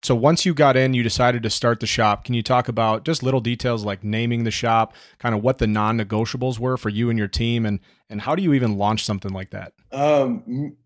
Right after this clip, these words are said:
Speaker 2: it, there was no team at that point. It was me. It was me
Speaker 1: <laughs>
Speaker 2: every day, all day, doing everything, taking photos, running the register. Um, I slept in the store a few times. Like, I mean, I was doing everything at that time.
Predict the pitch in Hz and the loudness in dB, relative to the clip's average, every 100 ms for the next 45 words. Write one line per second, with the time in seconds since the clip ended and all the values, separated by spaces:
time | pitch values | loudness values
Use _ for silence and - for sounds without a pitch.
0 | _ - 131 123 165 165 165 165 160 147 | _ -8 -6 4 6 8 6 6 4 2
1 | 127 170 151 147 113 120 120 120 127 117 | 2 4 4 4 2 2 0 0 -4 -2
2 | 139 151 127 131 143 98 95 - 147 156 | 0 0 0 0 0 -2 -6 -4 0 0
3 | 139 135 143 175 156 135 147 156 151 135 | 0 -4 -2 0 2 2 2 2 0 -2
4 | 143 147 113 131 135 117 135 131 120 139 | -2 0 2 2 2 0 -2 -2 -2 -2
5 | 131 120 123 127 127 - 104 92 98 - | -2 -4 -4 -4 -4 -4 -4 -6 -10 -14
6 | - - 160 160 165 147 147 139 147 143 | -18 -2 0 2 2 2 2 0 0 2
7 | 151 135 113 131 147 143 135 123 131 135 | 2 0 -2 0 0 0 0 2 0 -2
8 | 131 - 139 135 131 - - _ 123 123 | -4 -2 -2 0 -4 -10 -20 _ -4 -2
9 | 123 113 113 131 - - 143 147 147 143 | 0 -2 -4 -4 -4 -2 0 2 2 2
10 | 139 - 143 143 139 147 147 143 139 143 | 0 0 0 0 -2 -4 -2 0 0 0
11 | 139 131 123 - 135 147 139 139 165 151 | 0 0 0 -2 -2 -2 -2 0 0 0
12 | 165 156 156 160 151 127 117 113 113 117 | 0 0 0 0 -2 -2 -2 -2 -4 -4
13 | 110 101 | -6 -6